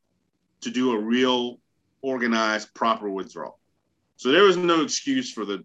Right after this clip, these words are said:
for the drama that we saw on T V and for any of that nonsense. There was no excuse for that. There was no excuse for that squad of Marines getting killed at the gate. Um, no excuse for the, the haphazard, poorly planned way that happened. And I would tell you, you know,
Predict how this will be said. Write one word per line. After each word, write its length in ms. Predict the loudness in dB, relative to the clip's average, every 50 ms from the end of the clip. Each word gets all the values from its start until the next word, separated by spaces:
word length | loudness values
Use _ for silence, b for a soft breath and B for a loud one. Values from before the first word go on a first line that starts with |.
| _ _
for 140 | -16 -12 -10
the 80 | -8
drama 360 | -6 -2 0 2 2 2 0
that 140 | -2 -6 -8
we 100 | -10 -10
saw 340 | -8 -4 -4 -2 -2 -2 -4
on 140 | -4 -6 -8
T 180 | -10 -10 -8
V 240 | -6 -4 -4 -4 -4
and 80 | -6 -8
for 80 | -8 -8
any 120 | -6 -6
of 80 | -4 -4
that 100 | -4 -4
nonsense. 400 | -4 -6 -8 -10 -12 -16 -14 -12
There 80 | -12
was 100 | -8 -4
no 160 | -2 0 0 0
excuse 320 | 0 -2 -6 -10 -10 -10
for 100 | -12 -14
that. 120 | -14 -14 -16 _ _ _ _ -8
There 80 | -6 -2
was 100 | 0 4
no 180 | 4 6 4 4
excuse 360 | 2 -2 -4 -2 -2 -2 -2
for 60 | -2
that 160 | -2 -2 -4 -4
squad 280 | -2 2 2 2 2
of 60 | 2
Marines 360 | 0 -2 -2 0 0 -2 -2 -4
getting 160 | -8 -10 -8
killed 260 | -6 -4 -4 -4 -6
at 60 | -8 -6
the 60 | -4
gate. 260 | -2 -2 -2 -4 -10 _ _ _ _ _ _ _ _ _ _ _ _ _ _ _ _ _ _ _ _ _ _ _ -6
Um, 500 | -2 0 2 2 2 0 -2 -4 -6 -2
no 200 | 2 4 4 4
excuse 420 | 4 2 -2 -6 -4 -4 -4 -4 -6
for 180 | -6 -4 -4 -4
the, 220 | -4 -6 -10 -10 _
the 140 | -8 -8 -6
haphazard, 680 | -2 0 0 0 0 -2 -2 -2 -2 -2 -2 -4 -10 -12 _
poorly 240 | -8 -6 -6 -6 -8
planned 380 | -6 -6 -4 -4 -4 -4 -4
way 160 | -6 -6 -6 -6
that 140 | -6 -6
happened. 320 | -4 -4 -4 -4 -4 -4 -2
And 60 | -2
I 40 | -2
would 100 | -2 -2
tell 180 | 0 0 0
you, 100 | 0 -2 -4 _ _ _ _ _ _ _ _ _ _ _ _ _ _ _ _ _ _ _ _ _ _ _ _ -6
you 80 | -2
know, 340 | 0 0 0 0 -2 -6